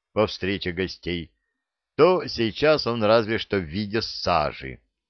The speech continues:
на коридорном потолке обретается, а то и вовсе на простейшие газообразные.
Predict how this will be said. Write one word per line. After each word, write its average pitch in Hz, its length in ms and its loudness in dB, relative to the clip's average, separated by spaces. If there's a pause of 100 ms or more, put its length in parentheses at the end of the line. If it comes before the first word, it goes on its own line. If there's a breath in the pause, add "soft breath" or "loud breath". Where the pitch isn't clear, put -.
(300)
на 131 120 0
коридорном 143 680 2
потолке 131 560 0
обретается, 80 920 -6 (460)
а - 140 -2
то 123 160 6
и 175 120 6
вовсе 82 720 -4 (400)
на 98 100 0
простейшие 143 880 0
газообразные. 78 1400 -2